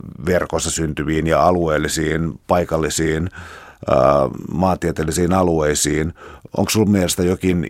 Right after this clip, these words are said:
ideaali koko, jolla voi vaikuttaa, vai meneekö tässä tällaiset globaalin ja lokaalin käsitteet aivan sekaisin? Onks,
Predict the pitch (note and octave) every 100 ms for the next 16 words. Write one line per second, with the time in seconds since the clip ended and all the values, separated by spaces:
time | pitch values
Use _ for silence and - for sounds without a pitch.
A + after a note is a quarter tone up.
0 | - F#2+ G2 E2+ D#2 D#2 - _ _ -
1 | G2 - F2+ D#2 D#2 - C#2+ E2 D#2+ E2
2 | E2 E2+ D2+ - E2+ D#2+ D2+ E2+ E2 F2+
3 | E2+ - D#2+ C#2+ D#2 D#2 D#2+ - F2+ E2+
4 | D#2+ D2+ D2+ C#2+ D#2 D#2+ - D#2 D2 D2
5 | D2+ D2 D2+ - D2+ D#2 D2+ D2 D2+ -
6 | D#2 - - E2 D2+ D#2 - -